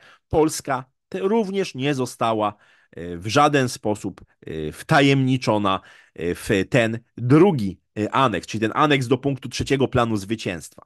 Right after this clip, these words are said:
Natomiast aneks do punktu czwartego, czyli trzeci tajny aneks dotyczący współpracy wojsko-, e, współpracy gospodarczej po zakończeniu wojny, miał być przedstawiony, jak to określił Zełenski, wybranym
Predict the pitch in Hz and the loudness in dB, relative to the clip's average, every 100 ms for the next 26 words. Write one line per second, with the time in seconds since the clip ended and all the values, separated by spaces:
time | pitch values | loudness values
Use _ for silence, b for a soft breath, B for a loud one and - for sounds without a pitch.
0 | - 262 285 247 214 185 - B B B | -4 0 4 4 4 2 -2 B B B
1 | B 170 160 131 120 120 - 120 110 92 | B 2 4 4 2 0 0 -2 -6 -10
2 | - 143 165 165 147 190 196 117 98 - | -2 2 4 4 2 0 -2 -6 -6 -2
3 | 180 - 110 143 131 120 104 - 147 190 | 0 0 -2 0 2 0 -4 -4 -4 -2
4 | 190 - b b b 131 131 131 143 127 | -6 -10 b b b -6 -4 0 0 0
5 | 113 - - - 285 - 202 214 - 117 | -2 -4 -6 2 2 4 0 -2 -2 -2
6 | 107 135 147 - - - 110 B B - | 0 0 0 -2 -12 -12 -12 B B -8
7 | - 202 175 165 180 135 120 202 - - | -2 0 2 2 2 2 4 4 2 0
8 | 117 104 101 92 - - - _ - 156 | 0 2 0 -2 -10 -12 -16 _ 2 4
9 | 135 - b 104 131 127 113 135 107 98 | 4 0 b 0 0 0 -2 -2 0 -2
10 | 104 147 196 226 208 B B B 107 120 | 2 2 2 -2 -8 B B B -2 4
11 | 180 190 202 - - 139 - 123 135 165 | 4 4 -2 -4 -6 -4 -2 -2 -2 0
12 | 139 - 123 113 127 127 135 131 131 B | 0 0 -2 -2 -4 -4 -2 -2 -4 B
13 | B B 101 123 139 156 - 156 - 123 | B B -2 0 0 -4 -6 -10 -4 -2
14 | 113 156 156 139 143 175 185 165 | 4 6 6 6 4 4 2 -4